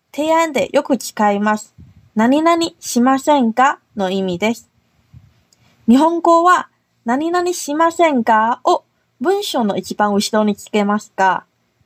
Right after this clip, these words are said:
台湾では提案することの前に、最初に、要不要をつけます。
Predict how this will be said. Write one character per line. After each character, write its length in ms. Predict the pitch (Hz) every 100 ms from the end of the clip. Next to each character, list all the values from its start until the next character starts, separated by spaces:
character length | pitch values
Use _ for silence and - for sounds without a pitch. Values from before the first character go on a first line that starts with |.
| _ _
台 200 | - 269
湾 180 | 302 285
で 160 | 254
は 160 | 220 - _ -
提 200 | 285 320
案 180 | 330 330
す 140 | 320
る 120 | 302
こ 160 | 311 339
と 140 | 269
の 180 | 196 180 - _ _
前 560 | 247 320 359 330 226 190
に、 260 | 214 285 - _ _ _ _
最 300 | - 339 349
初 220 | - 349
に、 260 | 349 - - _ -
要 360 | 359 359 240 190
不 320 | - 185 196 -
要 320 | 349 311 - _ _ _
を 180 | 185 - -
つ 180 | - -
け 140 | - 220
ま 160 | 247
す。 200 | 262 -